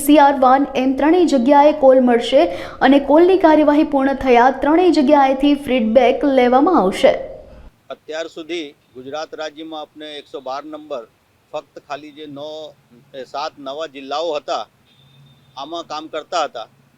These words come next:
Speaker 2: એકત્રીસ ઓગસ્ટને રોજ માનનીય કેન્દ્રીય ગૃહમંત્રી શ્રી અમિતભાઈ શાહ તરફથી આ એકસો બારની જે પ્રોજેક્ટ છે અને આખા ગુજરાત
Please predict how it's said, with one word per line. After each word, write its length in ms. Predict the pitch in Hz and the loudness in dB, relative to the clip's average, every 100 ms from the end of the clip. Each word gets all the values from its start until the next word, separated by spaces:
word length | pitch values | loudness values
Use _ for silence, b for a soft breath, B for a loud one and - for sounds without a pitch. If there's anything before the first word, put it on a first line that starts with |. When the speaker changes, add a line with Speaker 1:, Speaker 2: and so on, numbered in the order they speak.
| _ _ _ _ _ _ _ _ | _ _ _ _ _ _ _ _
Speaker 2:
એકત્રીસ 600 | 139 139 156 - 196 170 | -20 -18 -16 -14 -14 -12
ઓગસ્ટને 420 | 151 170 - 165 160 | -12 -12 -14 -14 -10
રોજ 240 | 165 127 _ _ _ _ _ _ _ _ _ _ _ _ 131 | -10 -12 _ _ _ _ _ _ _ _ _ _ _ _ -16
માનનીય 460 | 147 160 165 165 156 | -16 -14 -14 -14 -14
કેન્દ્રીય 380 | 147 156 156 | -14 -16 -16
ગૃહમંત્રી 560 | 143 156 160 156 160 151 | -14 -14 -14 -14 -18 -20
શ્રી 200 | 151 156 143 | -18 -16 -16
અમિતભાઈ 960 | 147 143 165 160 156 156 147 139 151 127 | -16 -18 -16 -14 -14 -16 -14 -12 -12 -12
શાહ 160 | 147 151 | -12 -12
તરફથી 420 | 151 147 - 139 135 _ _ _ _ _ _ _ _ _ 131 | -14 -14 -14 -16 -18 _ _ _ _ _ _ _ _ _ -12
આ 80 | 151 151 | -12 -12
એકસો 180 | 147 165 139 | -14 -12 -8
બારની 320 | 147 156 160 156 | -8 -10 -14 -14
જે 80 | 156 | -14
પ્રોજેક્ટ 360 | 147 147 147 - | -14 -12 -14 -12
છે 140 | 165 135 143 _ _ _ _ _ _ 127 | -12 -12 -14 _ _ _ _ _ _ -16
અને 140 | 156 | -12
આખા 320 | 147 - 175 151 | -12 -8 -8 -8
ગુજરાત 360 | 143 165 180 | -8 -6 -6